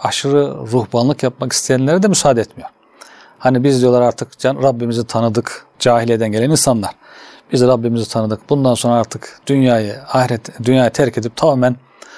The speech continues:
Rabbimize yöneleceğiz. Gece sabahlara kadar namaz kılacağız. Her gün oruç tutacağız,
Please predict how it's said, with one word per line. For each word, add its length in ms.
Rabbimize 360
yöneleceğiz. 520
Gece 260
sabahlara 540
kadar 260
namaz 280
kılacağız. 460
Her 180
gün 140
oruç 260
tutacağız, 540